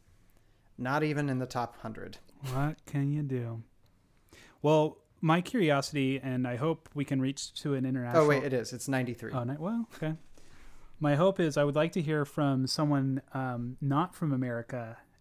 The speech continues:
Speaker 2: and tell us if this movie had much of a reception. Um, especially curious if it was seen much in Pakistan or India or China, um, and these other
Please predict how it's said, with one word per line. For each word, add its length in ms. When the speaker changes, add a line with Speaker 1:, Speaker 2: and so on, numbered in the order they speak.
Speaker 2:
and 180
tell 240
us 420
if 320
this 240
movie 540
had 300
much 320
of 80
a 40
reception. 680
Um, 460
especially 400
curious 680
if 120
it 220
was 100
seen 280
much 440
in 440
Pakistan 680
or 200
India 680
or 160
China, 760
um, 260
and 100
these 140
other 180